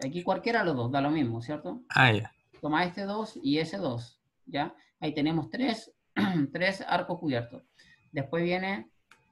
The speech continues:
Speaker 1: el tres,
Speaker 2: El cuatro.
Speaker 1: ahí, ¿cierto? Vienen los cuatro. Aquí hay un cuatro y acá hay otro cuatro. Ninguno de los dos forma ciclo, se unen los dos.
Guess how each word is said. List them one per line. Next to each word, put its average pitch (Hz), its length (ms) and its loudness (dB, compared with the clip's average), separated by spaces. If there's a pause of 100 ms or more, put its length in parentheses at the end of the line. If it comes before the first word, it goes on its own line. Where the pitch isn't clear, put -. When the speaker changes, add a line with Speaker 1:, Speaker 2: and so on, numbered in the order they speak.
(320)
Speaker 1:
el 143 320 -2
tres, 208 360 -2
Speaker 2:
El 107 100 2
cuatro. - 380 4
Speaker 1:
ahí, 170 320 -2
¿cierto? 160 580 -6
Vienen 151 340 0
los 147 140 -2
cuatro. 160 520 2 (120)
Aquí 131 180 -8
hay 139 140 0
un 175 140 0
cuatro 190 360 0
y 170 80 0
acá 160 120 -4
hay 151 120 -2
otro 160 180 -4
cuatro. 123 380 -4 (220)
Ninguno 139 380 2
de 185 80 2
los 185 80 -2
dos 190 140 2
forma 202 260 0
ciclo, 170 340 -8
se 127 180 -6
unen 160 300 0
los 147 160 -4
dos. - 380 -10